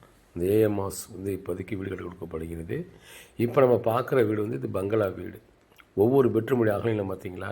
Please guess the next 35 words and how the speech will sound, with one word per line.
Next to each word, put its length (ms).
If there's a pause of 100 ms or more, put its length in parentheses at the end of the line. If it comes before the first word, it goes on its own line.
நல்லா 160 (140)
ஹால் 420
மாதிரி 280
அமைச்சிருக்காங்க. 580 (840)
வடக்கு 340
பார்த்த 340
வீடு, 200 (120)
வீடு 220
கட்டி 260
ஏழு 140
வருஷம் 260
தான் 80
ஆகுது. 280 (640)
ஒரு 180
கோடி 240 (500)
முப்பது 280
லட்சம் 280
சொல்றாங்க. 380 (480)
லோன் 240
கூட 240
போட்டுக்கலாம். 480 (800)
இடம் 200
பார்த்தீங்கன்னா, 360 (380)
ரெண்டாயிரத்தி 580
நூறு 260
சதுரடி, 380 (120)
நல்ல 280 (100)
காம்பவுண்டு 440
சுவர், 300
நல்ல 240 (140)
பெரிய 340
கார் 240
நிப்பாட்டுற 380
அளவுக்கு 260
அமைச்சிருக்காங்க. 560